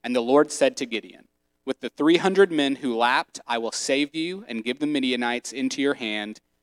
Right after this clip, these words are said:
and let all the others go, every man to his home." So the people took provisions in their hands and their trumpets, and he sent all the rest of Israel, every man to his tent, but retained the three hundred men.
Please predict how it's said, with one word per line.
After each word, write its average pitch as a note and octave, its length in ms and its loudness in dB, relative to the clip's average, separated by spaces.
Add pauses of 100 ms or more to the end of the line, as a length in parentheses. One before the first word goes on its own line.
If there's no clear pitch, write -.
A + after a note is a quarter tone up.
and A#2 100 -10
let A#2 240 0
all C3 260 10
the D3 140 4
others D3 300 4
go, G#2 500 -2 (100)
every B2 280 -4
man A2 260 -2
to A2+ 140 -8
his G#2+ 200 -6
home." - 280 -18 (500)
So C3 140 2
the A#2 100 -2
people - 340 0
took - 300 4
provisions C3+ 640 2
in B2+ 220 -2
their D3 120 2
hands A2+ 560 -4
and B2 200 -4
their D3+ 80 2
trumpets, - 640 -6 (360)
and A2 120 -8
he A#2+ 80 -4
sent A#2 320 -2
all C3+ 260 10
the D#3+ 100 8
rest D3+ 240 6
of D3 120 -6
Israel, A#2 440 -2
every A#2+ 300 -2
man C3+ 280 -2
to C#3+ 120 -4
his C#3 160 -2
tent, - 460 -12 (180)
but A#2+ 100 2
retained A#2+ 680 -6
the G#2+ 120 -8
three A2+ 260 -10
hundred A2+ 400 -8
men. G2 180 -20